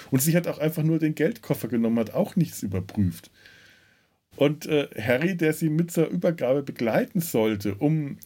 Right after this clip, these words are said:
sie zu beschützen, ist einfach im Auto sitzen geblieben, nimmt sich eine Knarre aus dem Handschuhfach, sagt, „Ich decke dich“, aber sie läuft gerade vor ihm her auf den Gangster zu. Der hätte nichts mal machen können, weil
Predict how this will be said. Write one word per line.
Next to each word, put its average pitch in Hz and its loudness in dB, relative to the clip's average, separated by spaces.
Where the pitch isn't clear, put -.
sie 165 2
zu 160 0
beschützen, 165 0
ist - -8
einfach 170 2
im 160 -2
Auto 226 0
sitzen - -2
geblieben, 110 0
nimmt 170 2
sich 170 -4
eine 151 0
Knarre 139 0
aus 165 0
dem 156 -2
Handschuhfach, 165 0
sagt, - -6
„Ich 113 -8
decke 170 2
dich“, - 0
aber 170 4
sie 170 -2
läuft 139 0
gerade 143 2
vor 170 0
ihm 190 2
her 143 0
auf - -10
den 160 -2
Gangster 170 2
zu. 147 0
Der 156 4
hätte 170 2
nichts 170 -2
mal 127 2
machen 170 0
können, 117 0
weil 123 2